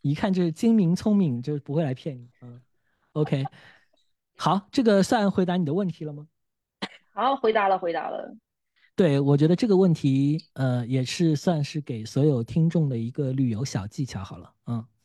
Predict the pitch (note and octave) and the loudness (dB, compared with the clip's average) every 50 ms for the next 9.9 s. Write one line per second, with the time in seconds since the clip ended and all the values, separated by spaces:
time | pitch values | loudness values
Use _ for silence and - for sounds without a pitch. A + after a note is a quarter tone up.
0 | _ - D4+ D4+ C4 A3 F#3+ E3 C#3+ D3+ E3+ - - G#3 E3 D#3 E3+ - F3+ D#3 | _ -8 -6 -4 -4 -6 -6 -8 -10 -12 -12 -6 -4 -2 -2 -2 -2 -2 -2 -4
1 | D#3 - A3+ G#3 G3+ - G3+ F#3 E3+ E3 E3+ F3 E3+ E3+ E3 D#3 D3+ D3+ D#3 D3 | -2 0 0 -2 0 0 2 2 2 2 2 0 0 2 2 2 2 2 0 2
2 | E3 D#3+ E3 F3 D#3+ D3+ D#3 D3 - - - D#3+ D3+ D3 D#3+ E3 F#3 F3 F#3 E3 | 0 0 2 2 2 2 0 -4 -8 -6 -6 -6 -2 0 2 2 2 2 0 -2
3 | - - E3 D#3+ - - D#3+ D#3+ D#3+ - - - - - - - B3 - C4+ B3 | -2 -2 -6 -6 -4 -2 -2 -2 -2 -2 -6 -6 -6 -4 0 0 0 0 2 -2
4 | - - - - _ _ _ _ - _ _ - _ _ _ _ _ - F#3 D#3+ | -2 -4 -8 -18 _ _ _ _ -20 _ _ -20 _ _ _ _ _ 2 2 4
5 | D3 C3 A#2+ A2+ G#2+ G2 G2 G2 A2 - _ _ _ _ _ - - _ _ _ | 4 4 2 0 -2 -4 -8 -12 -14 -18 _ _ _ _ _ -20 -20 _ _ _
6 | - - - - D#3 E3+ F#3 G#3+ G3 G3 G#3+ G#3 G3 F#3 F3+ F3 E3+ E3 F3 F3 | -18 -6 0 2 4 4 4 4 4 4 4 4 4 4 4 4 4 4 4 2
7 | _ _ - - G#3+ G#3 G3 - G#3 G3+ G3+ - G#3+ G#3+ G#3+ - - D#3 C3+ B2+ | _ _ -4 2 2 2 4 4 4 4 4 4 4 2 2 2 2 0 0 0
8 | B2 A#2 C#3 D3+ D#3+ D3 C3 B2 C3+ C#3 D#3 D#3+ D3+ C#3+ A2+ G2 G#2 A2 - C#3+ | -2 -2 -2 0 0 0 0 -2 -2 -2 -2 -2 -2 -2 -4 -6 -8 -6 -4 -2
9 | C#3+ C#3+ - B2 F#2 G2+ A#2+ B2 A#2 G#2+ G#2 A#2+ B2 A#2+ A#2+ B2 - | -2 -2 -2 -4 -8 -6 -8 -6 -6 -6 -4 -2 -2 -2 -2 -4 -6